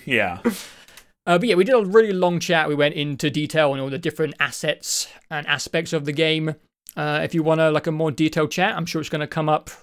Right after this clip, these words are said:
Speaker 2: uh, pretty soon.
Speaker 1: Yeah.
Speaker 2: Uh, yeah, an incredible achievement, uh, but for me, just lacking in a few areas, which maybe would have pushed it a bit higher, uh, on the list.
Speaker 1: Fair.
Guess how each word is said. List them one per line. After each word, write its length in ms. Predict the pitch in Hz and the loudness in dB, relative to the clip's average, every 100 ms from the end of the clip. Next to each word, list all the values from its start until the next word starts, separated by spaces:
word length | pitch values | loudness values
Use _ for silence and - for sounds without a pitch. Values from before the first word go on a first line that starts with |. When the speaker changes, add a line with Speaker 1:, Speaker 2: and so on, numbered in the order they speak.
| _ | _
Speaker 2:
uh, 260 | 160 147 151 | -10 -8 -8
pretty 320 | - 175 175 | 0 2 2
soon. 360 | 170 254 311 359 - _ _ _ | 2 0 0 -2 -8 _ _ _
Speaker 1:
Yeah. 180 | - 113 - - | -2 -2 -2 -2
Speaker 2:
Uh, 260 | 160 160 | 0 0
yeah, 260 | 180 165 139 - | 0 0 0 -2
an 120 | 170 | 0
incredible 600 | 175 175 214 208 180 185 | 0 0 0 0 4 4
achievement, 800 | 180 - 170 151 156 160 - - - - | 2 0 -2 0 0 -2 -8 -12 -16 -4
uh, 160 | 147 | -2
but 180 | 147 160 | -2 -4
for 60 | 160 | -2
me, 160 | 151 147 | -2 -2
just 160 | 156 | -4
lacking 260 | 156 - 147 | -6 -6 -6
in 80 | 156 | -6
a 40 | |
few 260 | - 254 185 | -4 2 4
areas, 360 | 151 147 143 | 4 2 -4
which 280 | 156 147 - | -8 -12 -6
maybe 300 | 175 165 156 | -2 0 0
would 140 | 151 | -2
have 60 | 143 | 0
pushed 220 | 160 143 | -2 -2
it 60 | 151 | -4
a 40 | |
bit 220 | 151 147 | -4 -4
higher, 480 | - - 147 139 151 - _ _ _ | -6 -6 -4 -2 -4 -8 _ _ _
uh, 240 | 156 147 147 | -6 -4 -2
on 120 | 147 139 | -4 -4
the 60 | |
list. 340 | 147 151 - - - _ _ _ _ _ _ | -4 -6 -8 -10 -16 _ _ _ _ _ _
Speaker 1:
Fair. 360 | - - 147 156 | -4 -2 -2 -6